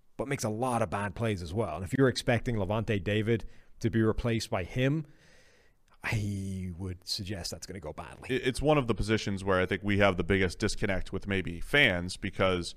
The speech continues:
Speaker 2: at linebacker, you see all the, to your point, you see all the good plays, right? You see a forced fumble.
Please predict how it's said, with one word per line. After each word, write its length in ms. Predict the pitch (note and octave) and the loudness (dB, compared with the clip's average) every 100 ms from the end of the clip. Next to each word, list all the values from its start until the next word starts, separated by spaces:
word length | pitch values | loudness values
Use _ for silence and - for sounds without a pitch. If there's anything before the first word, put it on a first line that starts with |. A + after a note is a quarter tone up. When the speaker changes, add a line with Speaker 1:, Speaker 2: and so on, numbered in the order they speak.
| - - - - | -16 -20 -8 2
Speaker 2:
at 140 | G#2 | 4
linebacker, 840 | G2+ A#2+ C3 A2 G2 G2 F#2+ F#2 - - - - - - - | 6 6 8 6 4 4 2 2 -4 -16 -20 -20 -20 -20 -10
you 220 | C3+ A#2+ | -2 0
see 360 | G2 - D3+ B2+ | 0 2 8 10
all 140 | G#2 | 10
the, 120 | F#2+ | 8
to 500 | F#2 G#2 F#2+ G#2+ - | 2 -4 -8 -6 2
your 60 | C3 | 2
point, 180 | A2+ G#2+ | 4 0
you 40 | |
see 160 | G#2 B2 | 4 6
all 80 | G#2+ | 6
the 80 | |
good 140 | G2+ F2+ | 4 0
plays, 360 | G#2+ F2 - - | 0 0 -4 -2
right? 160 | F#2+ | 0
You 60 | G2+ | 0
see 160 | - | 0
a 80 | F2+ | -2
forced 320 | - G#2+ F2+ | 0 0 2
fumble. 540 | - B2 A#2 A2+ G#2+ | 6 6 8 8 6